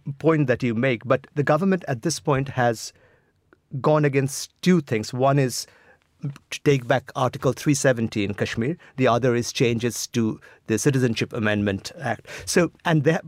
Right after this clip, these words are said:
for both, I mean, Kashmir, a bit more muted reaction, but the Citizenship Amendment, um, the reaction has been quite virulent from people all over the country. So, again, a change in the fundamental rights to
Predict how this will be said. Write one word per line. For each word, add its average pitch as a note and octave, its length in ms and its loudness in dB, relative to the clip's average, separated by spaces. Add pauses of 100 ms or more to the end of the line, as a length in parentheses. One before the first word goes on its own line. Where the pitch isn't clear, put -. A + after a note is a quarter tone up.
(160)
for E3+ 120 -6
both, D3+ 300 0 (100)
I - 40 -2
mean, D3+ 120 -2
Kashmir, E3+ 500 0
a - 80 -8
bit C#3+ 220 -2
more C#3+ 180 4
muted C3 400 -2
reaction, A2+ 420 -2
but C3 100 -2
the A#2+ 80 -6
Citizenship C#3+ 500 -4
Amendment, A#2+ 500 0 (380)
um, A#2+ 260 0 (320)
the C#3 140 2
reaction C#3 400 2
has A2+ 120 -4
been A2+ 140 -6
quite A2 300 0
virulent G#2+ 600 -2
from A2+ 360 -4 (360)
people C#3+ 260 2
all B2+ 160 2
over G#2+ 200 -2
the G2+ 100 -4
country. A2+ 380 -6 (300)
So, F#3+ 300 2 (320)
again, F3+ 240 2
a D#3 60 0
change D3+ 380 0
in C3+ 80 0
the B2+ 80 0
fundamental B2+ 880 0 (100)
rights C3+ 540 0
to B2+ 280 -2